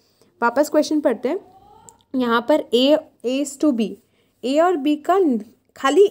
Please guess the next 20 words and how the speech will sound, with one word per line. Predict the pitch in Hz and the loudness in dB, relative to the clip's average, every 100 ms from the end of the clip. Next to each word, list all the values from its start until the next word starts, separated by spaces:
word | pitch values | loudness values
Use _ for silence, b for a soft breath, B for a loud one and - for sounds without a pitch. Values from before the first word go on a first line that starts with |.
| - | 2
ए | 320 | 0
और | 427 427 | 2 2
बी | 359 | 2
का | 339 359 | 2 -2
नया | 302 262 | -2 -4
शेयर | 262 294 277 | -2 0 0
दे | 240 208 | 2 0
रखा | 202 - | 0 -4
है | 208 294 - | -4 -4 -2
आपस | 214 214 254 254 | -4 0 -2 0
में | 196 196 _ _ _ _ _ _ _ 262 | -6 -8 _ _ _ _ _ _ _ -6
और | 370 | -4
सी | 381 302 | -2 -2
का | 285 330 | 0 0
नया | 302 247 226 | 0 -2 -2
शेयर | 226 214 | -2 -4
दे | 196 190 | -2 -4
रखा | 190 - | -4 -8
है। | 202 277 370 _ _ _ _ _ 269 | -8 -8 -10 _ _ _ _ _ -6
हमें | 302 | -2